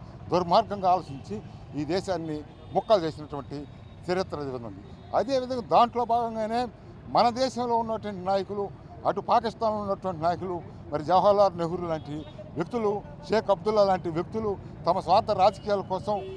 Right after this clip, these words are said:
వాళ్ళు యొక్క ఉపయోగించుకొని, అటు అదేవిధంగా అక్కడ, అక్కడ ఉన్నటువంటి ముస్లిం నాయకులు ఎవరైతే ఉన్నారో వాళ్ళందరూ కూడా దేశ, వాళ్ళ స్వార్థ రాజకీయాల కోసం రెండు దేశాన్ని ముక్కలు చేసినటువంటిది. ఈ రోజున, ఆ రోజు కనుక సరిగా,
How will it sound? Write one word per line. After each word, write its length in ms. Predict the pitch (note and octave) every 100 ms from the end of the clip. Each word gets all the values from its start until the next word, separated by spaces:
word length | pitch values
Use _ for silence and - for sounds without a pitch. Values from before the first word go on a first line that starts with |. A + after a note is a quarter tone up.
| - C3+
వాళ్ళు 320 | C#3 F3+ F3+
యొక్క 200 | F3 F3
ఉపయోగించుకొని, 760 | D#3+ G3+ G3+ F#3+ - G#3 A3+ A#3+ - - -
అటు 140 | G3+
అదేవిధంగా 680 | B3 A3+ B3+ A#3+ A3+ A3+ A3 - - -
అక్కడ, 180 | F3+ G3 G3 F#3+ F#3 F#3
అక్కడ 160 | - G3+
ఉన్నటువంటి 680 | G#3+ A3 G3+ G3+ G3+ G3
ముస్లిం 420 | F3 E3+ G3 F#3 E3
నాయకులు 300 | G3+ G#3+ G3+
ఎవరైతే 320 | F#3 F#3 E3+
ఉన్నారో 420 | E3+ F#3+ G3+ A#3+ - - - -
వాళ్ళందరూ 400 | E3 E3 B3 A3+
కూడా 340 | A3+ G#3 E3+ C#3 -
దేశ, 160 | D3+ G#3+
వాళ్ళ 240 | G3 G3+
స్వార్థ 280 | G3 G#3 A3
రాజకీయాల 380 | G3+ G3+ - F3
కోసం 380 | D#3+ D#3+ F3 E3+ - - -
రెండు 200 | C#3+ D#3+
దేశాన్ని 520 | F#3 G#3 G#3+ F#3+ F#3 - - -
ముక్కలు 320 | E3 A3+ G3
చేసినటువంటిది. 600 | F#3 D#3+ C#3+ C#3+ A2+ A#2+ - - -
ఈ 140 | D#3+
రోజున, 460 | G3 B3 C4+ B3 F#3 - - C3
ఆ 160 | F#3
రోజు 240 | G3+ B3 A#3
కనుక 200 | A#3 G#3
సరిగా, 560 | - G#3+ A#3+ A3+ F3